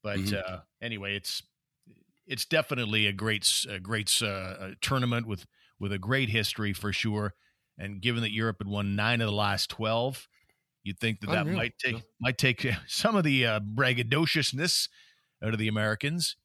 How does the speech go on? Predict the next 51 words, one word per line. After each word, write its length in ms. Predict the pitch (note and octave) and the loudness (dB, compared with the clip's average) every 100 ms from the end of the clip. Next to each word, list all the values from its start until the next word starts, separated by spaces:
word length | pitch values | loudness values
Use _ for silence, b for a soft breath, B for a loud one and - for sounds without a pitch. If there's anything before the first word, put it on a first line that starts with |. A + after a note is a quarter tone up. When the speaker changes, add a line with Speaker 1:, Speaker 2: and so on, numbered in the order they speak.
| _ _ | _ _
Speaker 1:
And 140 | G2 F#2+ | -6 -2
I 80 | B2+ | 0
don't 120 | G#2+ | 0
think 120 | G#2 | -4
they 80 | F#2+ | -4
came 180 | A2 G2+ | -2 -2
across 360 | F2 G2+ G2 | 0 0 0
as 80 | G2+ | -4
obnoxious 520 | E2+ G2 G#2 - - | -4 -4 -4 -4 -4
or 80 | F#2 | -4
anything 240 | F#2 E2+ F#2 | -6 -6 -8
like 220 | F2+ - | -8 -8
that. 220 | F#2 F#2+ | -10 -10
But, 240 | F2+ F2 - | -12 -10 -10
uh, 140 | E2+ E2+ | -8 -4
Speaker 2:
Right. 180 | F2 | -4
Speaker 1:
it 880 | - _ _ _ _ _ _ _ - | -4 _ _ _ _ _ _ _ -8
was, 120 | F#2+ | -4
if, 280 | G2 G#2+ F2+ - | -4 -4 -10 -12
wow, 300 | G2+ G2+ G2 F#2+ | -6 -4 -2 -2
speaking 300 | B2 G2+ G2+ | 0 0 0
of 100 | F#2+ | 0
obnoxious, 640 | G2+ G#2+ - G2 - - - A#2 | 0 0 0 -4 -4 -6 -10 -14
D-, 140 | G2 | -14
Bryson 420 | B2 G#2+ A2+ G#2 F#2+ | -10 -2 0 0 -2
DeChambeau 420 | - A#2 A2 G2 | 2 2 2 -2
would 140 | F#2+ | -4
be 80 | G2 | -2
near 160 | G#2+ G2+ | -2 -2
the 100 | G2 | -2
top 260 | G#2+ G2+ | -2 0
of 60 | G2+ | -2
that 180 | F#2+ F#2+ | -4 0
list. 400 | A2+ F#2 - b b b b b G#2 | 2 2 0 b b b b b -4
But 140 | G2+ | -2
when 100 | A#2 | 0
he's 100 | A2 | 0
playing 240 | C3 C3+ C3 | 0 0 0
for 120 | D#3 | 0
America, 420 | D#3 C#3+ C3+ D#3 | 4 4 4 4
I'm 160 | C3+ G#2 | 2 0
sure 220 | - B2+ | 0 0
that, 240 | A2+ - | 0 0
uh, 100 | A#2+ | -2
those 280 | A2 A#2 A#2 | 0 0 0
who 100 | A#2 | 0
aren't 180 | A#2 G2+ | 0 0
big 140 | A2+ G2 | 0 2
fans 300 | A#2 C3+ G2+ | 0 2 -2
of 80 | |
DeChambeau 640 | F2+ - G#2 G2+ G2 G#2+ | -2 -2 0 -2 -4 -4